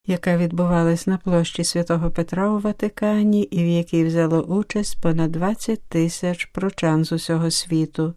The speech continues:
Вирішальний досвід святого Павла на шляху до Дамаску, зустріч із прославленим Ісусом Христом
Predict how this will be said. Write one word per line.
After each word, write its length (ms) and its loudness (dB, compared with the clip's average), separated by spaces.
Вирішальний 760 0
досвід 520 0
святого 460 0
Павла 420 0
на 140 0
шляху 380 -4
до 140 0
Дамаску, 800 0
зустріч 760 -4
із 180 -2
прославленим 960 2
Ісусом 460 -2
Христом 720 -2